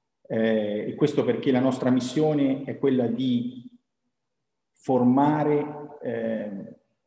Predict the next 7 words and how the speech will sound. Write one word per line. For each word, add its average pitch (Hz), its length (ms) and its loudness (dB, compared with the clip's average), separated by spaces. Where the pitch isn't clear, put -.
studenti 139 1040 0
preparati 135 680 -2
in 117 140 -4
tutto 117 260 -2
il 110 80 -2
paese. 107 560 -4
Eh, 117 680 -2